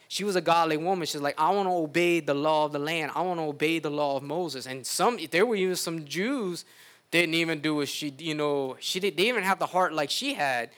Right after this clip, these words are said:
She was a real Christian, kinda speaking. She really lived what she believed. And Boaz, he's that type of individual too. If, when you read the story, like, for example, he's in the field and he, he's telling people, "God bless you all."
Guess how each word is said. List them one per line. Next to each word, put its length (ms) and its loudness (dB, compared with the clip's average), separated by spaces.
She 160 0
was 120 2
a 80 4
real 240 4
Christian, 540 0
kinda 260 0
speaking. 480 -4
She 200 -4
really 440 4
lived 400 2
what 200 -4
she 140 -6
believed. 580 -4
And 160 -2
Boaz, 800 4
he's 220 0
that 160 4
type 240 2
of 80 0
individual 460 -2
too. 220 -2
If, 100 0
when 120 -2
you 80 -4
read 200 -2
the 60 -4
story, 480 2
like, 140 2
for 60 2
example, 440 2
he's 160 -2
in 80 -2
the 80 0
field 480 2
and 120 2
he, 140 2
he's 260 0
telling 280 2
people, 260 -4
"God 400 2
bless 340 0
you 140 -4
all." 340 -2